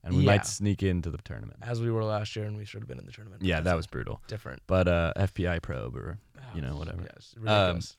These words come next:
Speaker 1: <laughs> all right, so we're gonna, we're gonna wrap the show up here with our slackers and superstars of the decade.
Speaker 2: Ooh.
Speaker 1: Ooh, big reveal.
Speaker 2: Bum, bum, bum.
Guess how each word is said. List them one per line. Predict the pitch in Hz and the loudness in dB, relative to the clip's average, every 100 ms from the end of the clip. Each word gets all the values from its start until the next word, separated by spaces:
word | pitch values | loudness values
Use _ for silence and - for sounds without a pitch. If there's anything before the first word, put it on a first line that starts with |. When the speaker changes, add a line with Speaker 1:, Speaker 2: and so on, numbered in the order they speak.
| - | 4
Speaker 1:
<laughs> | 117 110 - - | 4 4 -4 0
all | 113 | 4
right, | 104 90 | 6 6
so | 113 | 4
we're | 123 | 6
gonna, | 135 135 127 - - - | 6 4 2 -8 -20 -10
we're | 117 | -2
gonna | 143 | 2
wrap | 110 117 | 2 2
the | 123 | -4
show | - 104 | -2 0
up | 117 - | 0 0
here | 87 87 107 - - - - - - | 2 2 0 -6 -20 -20 -20 -20 -4
with | 101 101 | 2 4
our | 98 92 92 90 - | 6 6 6 4 0
slackers | - - 95 98 127 139 147 147 | -10 -2 2 2 2 2 2 2
and | - 95 | 2 2
superstars | - - 113 - 98 - 85 80 78 78 78 - - _ _ | 0 0 0 4 2 2 0 2 2 -2 -4 -10 -16 _ _
of | 95 90 - | -8 -8 -10
the | 85 _ | -12 _
decade. | 87 110 - 80 - - | -8 -8 -8 -12 -8 -2
Speaker 2:
Ooh. | 107 110 110 113 107 101 - - 90 | 2 4 4 4 4 0 -4 -2 4
Speaker 1:
Ooh, | 101 107 107 95 | 8 10 8 6
big | 90 113 117 | 6 6 6
reveal. | 107 98 92 87 82 78 | 6 6 6 4 2 -2
Speaker 2:
Bum, | 107 110 | -2 -2
bum, | 98 | -4
bum. | - | -10